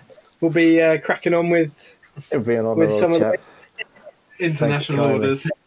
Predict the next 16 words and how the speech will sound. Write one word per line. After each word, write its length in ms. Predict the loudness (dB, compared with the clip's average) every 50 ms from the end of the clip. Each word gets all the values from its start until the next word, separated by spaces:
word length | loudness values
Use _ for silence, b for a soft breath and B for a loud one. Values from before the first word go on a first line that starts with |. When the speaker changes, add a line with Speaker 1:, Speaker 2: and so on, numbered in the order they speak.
| _ _ -4
Speaker 2:
Well, 140 | -2 0 0
you 60 | 0
can 120 | 0 0 0
normally 280 | 0 0 0 0 -2
find 280 | -2 0 0 0 0 0
me 80 | 0 0
in 80 | 0
nineteen 400 | 0 0 -2 -2 -2 -4 -4 -4 -4
forty, 480 | -4 -2 -2 0 -2 -2 -4 -4 -4
but 240 | -2 -2 -4 -4 -4
currently 360 | -4 -4 -2 -2 -2 -2 -2
I'm 200 | -2 -4 -4 -4
in 360 | -4 -6 -6 -6 -8 -8 -8
twenty 320 | -6 -6 -8 -8 -8 -10 -10
twenty-two. 540 | -8 -8 -8 -8 -8 -8 -4 -2 -2 -2 -2
But 300 | -4 -6 -6 -6 B B